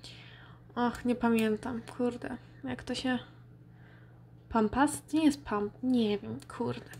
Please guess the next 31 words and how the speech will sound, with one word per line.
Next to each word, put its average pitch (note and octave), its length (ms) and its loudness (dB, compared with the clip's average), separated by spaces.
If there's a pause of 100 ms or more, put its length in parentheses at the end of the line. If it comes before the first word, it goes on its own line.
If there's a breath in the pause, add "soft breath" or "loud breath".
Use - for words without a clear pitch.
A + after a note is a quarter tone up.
(180)
zapomniałam. G#3+ 640 2
Tutaj D4+ 280 6
mamy A3+ 260 6
następną A3 580 4
roślinkę, G#3+ 440 0
tak, G#3 240 0
to A3+ 100 -4
są A3 180 2
liście A3 280 2
chyba G#3+ 200 4
monstery. G#3+ 640 4 (760 loud breath)
Tutaj D#4+ 260 4
mamy, B3+ 440 8 (220)
to D4 80 10
jest A3+ 140 12
dziwne G3+ 280 6
w G3+ 80 0
ogóle, G3+ 360 2
to G#3+ 100 6
są A3+ 120 4
jakby G#3+ 160 2
takie G#3 280 6
wielkie G#3+ 280 6
muszle, G#3 340 2 (220)
nie G#3 240 2
wiem, G3 260 0 (580)
takie G#3 260 4
ło-, G#3 220 10
ale G#3 240 6
nawet G3+ 260 6
łopaty, G3+ 420 4